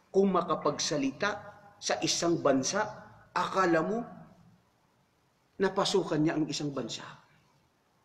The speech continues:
Anong mapapala mo doon, kapatid?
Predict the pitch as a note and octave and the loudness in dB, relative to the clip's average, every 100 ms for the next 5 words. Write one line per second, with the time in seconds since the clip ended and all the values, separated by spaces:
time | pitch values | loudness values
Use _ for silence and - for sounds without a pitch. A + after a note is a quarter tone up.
0 | _ _ _ _ _ A3+ C4 D4 A#3+ A3 | _ _ _ _ _ 4 6 8 6 4
1 | F3 D#3 D3+ C#3 C#3 B2 B2+ A#2 - - | 0 0 -2 -2 -4 -4 -4 -4 -8 -10
2 | F#2+ | -14